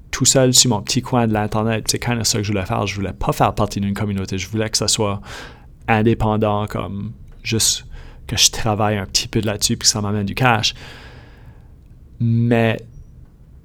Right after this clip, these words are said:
à cause que j'avais ce mindset-là, ça m'empêchait d'aller pa-, d'aller parler à quelqu'un qui aurait pu m'aider, qui aurait pu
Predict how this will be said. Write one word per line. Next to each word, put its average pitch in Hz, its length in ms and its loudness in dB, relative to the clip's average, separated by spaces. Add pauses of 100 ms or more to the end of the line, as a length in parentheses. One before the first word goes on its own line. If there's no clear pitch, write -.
(580)
à 120 160 2
cause 135 320 8
que 139 80 10
j'avais 120 240 8
ce 120 140 2
mindset-là, 110 1080 2
ça 120 240 2
m'empêchait 110 880 2
d'aller 104 320 2
pa-, - 260 -4
d'aller 113 300 2
parler 113 440 0
à 110 120 -6
quelqu'un 110 540 -2
qui - 140 -8
aurait 110 180 -2
pu - 400 0
m'aider, 143 460 2
qui - 120 -2
aurait 113 220 2
pu 131 360 0